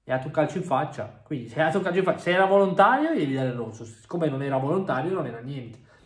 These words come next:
giallo, vabbè. Però non è per l'arbitro che abbiamo perso, eh. Rigore, c'è pure qualcuno che si lamenta, eh. Quello lì che è, <laughs> è saltato con le mani alte,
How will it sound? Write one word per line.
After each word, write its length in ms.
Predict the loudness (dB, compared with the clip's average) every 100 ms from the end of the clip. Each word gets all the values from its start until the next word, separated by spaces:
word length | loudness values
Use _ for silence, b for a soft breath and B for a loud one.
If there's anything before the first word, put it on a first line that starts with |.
| _
giallo, 420 | -12 -12 -14 -20
vabbè. 200 | -20 -20 -20 _ _ _ b b b b
Però 300 | -2 -2 -4
non 160 | -6 -4
è 60 | -2
per 140 | -2
l'arbitro 380 | -2 -4 -4 -8
che 60 | -8
abbiamo 180 | -10
perso, 360 | -8 -10 -10 -12
eh. 60 | -8
Rigore, 720 | 2 6 8 6 2 -10 -20 -10
c'è 120 | -4
pure 180 | 0 0
qualcuno 300 | 0 0 -2
che 100 | -2
si 100 | -4
lamenta, 500 | -2 -2 -2 -2 -4
eh. 120 | -4
Quello 140 | -6 -4
lì 60 | -2
che 720 | -2 -4 -4 -2 -2 -2 -4
è, 160 | -4 -4
<laughs> 60 |
è 40 | -4
saltato 460 | -2 2 4 4
con 100 | 0
le 60 | -4
mani 240 | -4 -2
alte, 340 | 0 0 -2